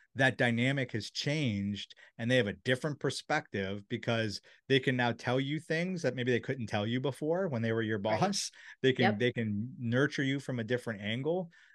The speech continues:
Speaker 1: Um, you know, a-, again, like, t-, two people you bo-, both and I work for, like, I text Leo Dess more than he probably wants me to.
Speaker 2: <laughs>
Speaker 1: Uh, he's probably sick of it. I just texted him this weekend and he's like,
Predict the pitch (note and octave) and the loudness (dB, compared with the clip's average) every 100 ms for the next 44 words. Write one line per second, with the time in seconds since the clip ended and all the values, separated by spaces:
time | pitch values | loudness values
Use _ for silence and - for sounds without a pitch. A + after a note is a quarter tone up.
0 | _ C3 B2 A#2 A2 G2+ G#2 C3+ C3 A2+ | _ 0 2 2 0 -2 -2 0 2 2
1 | A2 A2+ A#2 A#2 D3+ C3 A2+ F#2+ - - | 0 -4 -2 0 2 2 0 -2 -6 -12
2 | - C#3 C#3 B2+ A2 C3+ A#2 G2+ G#2 A#2+ | -6 -2 -2 -2 -2 -2 -4 -8 -2 0
3 | B2+ A#2+ B2 B2 A#2 A2 B2 - C3 B2 | 0 -2 -2 0 -2 -2 -4 -2 0 2
4 | A2 G2 - - B2 C3 E3 D#3+ - C3 | 2 -2 -10 -2 -2 2 0 0 0 2
5 | C3+ A#2 A#2+ A#2+ - A2 A#2 A2 A2 A2 | 4 4 2 2 0 -2 0 0 -2 -4
6 | - A2+ G#2+ A2 G#2+ F#2+ G2 G#2 G2 F2 | -2 -2 0 0 -2 -2 -4 -4 -6 -6
7 | - D#2+ B2+ _ _ - - A#2+ A#2 G#2+ | -8 -8 -12 _ _ -6 -2 2 2 4
8 | G#2 C#3+ B2+ - - B2 B2+ A#2 G#2 G2+ | 2 2 2 2 2 2 2 2 0 -4
9 | - C3+ - C3+ A#2 G#2+ A#2 G#2+ F#2+ F#2+ | -2 -2 2 0 2 2 0 2 -2 -2
10 | G#2 A2 A2 G2 | -2 0 0 0